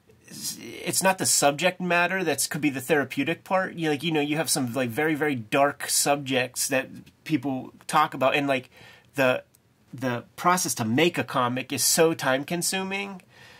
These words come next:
that w-, at what point does it become wallowing? You know, I th-, I think about, uh, you know, even that Barry Windsor Smith Monsters book, right? Like, like, to spend forty, thirty-five years on something with that kind of subject matter,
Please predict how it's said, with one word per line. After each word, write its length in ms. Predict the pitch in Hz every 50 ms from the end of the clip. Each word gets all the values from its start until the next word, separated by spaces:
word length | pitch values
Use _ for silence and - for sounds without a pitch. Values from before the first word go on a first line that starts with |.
| - _ -
that 420 | 127 143 151 147 139 131 - - _ _ _ _ _ _ _ _ _ _ _ _ _ _ _ _ _ _ _ _ _ - -
w-, 240 | 170 131 143 151 -
at 140 | 165 156 143
what 200 | 156 156 156 -
point 220 | - 180 175 151
does 180 | 139 160 123 151
it 80 | 127 -
become 340 | 143 - 160 139 127 120 117
wallowing? 760 | 120 123 127 143 156 170 170 175 185 196 196 208 208 208 - - - -
You 140 | 185 185 185
know, 180 | 190 196 196
I 100 | 185 147
th-, 180 | - - 196 143
I 40 | 160
think 280 | - - 185 165 - 165
about, 460 | 147 123 156 147 139 139 127 - -
uh, 260 | 151 135 131 127 123 117 117 _ _ _ _ _ _ _ _ _ _ _ _ _ _ _ _ _ _ -
you 80 | 190 175
know, 60 | 156
even 220 | 160 170 151 175 165
that 240 | 156 147 - - 151
Barry 160 | 160 160 160
Windsor 240 | 151 160 160 143 151
Smith 260 | - - 170 156 -
Monsters 600 | 135 127 131 143 160 160 - - 127 117 113 110 113
book, 420 | 110 120 120 117 113 - - -
right? 260 | 127 123 120 127 131
Like, 200 | 139 143 135 -
like, 140 | 156 143 131 147
to 80 | 156
spend 420 | - - - 180 165 151 151 143 - _ _ _ _ - -
forty, 600 | - - - 170 160 156 151 156 156 156 147 - - - - - - - - - - - -
thirty-five 480 | 175 160 156 156 - 165 156 143 123
years 520 | 139 147 151 165 165 165 165 165 - - - - - - - _ -
on 100 | 143 139
something 320 | - - 165 135 160 135
with 120 | 135 127 -
that 220 | 147 147 156 -
kind 200 | - 175 165 151
of 60 | 135 -
subject 400 | - 135 127 135 156 160 - 185
matter, 420 | 185 180 180 180 185 185 180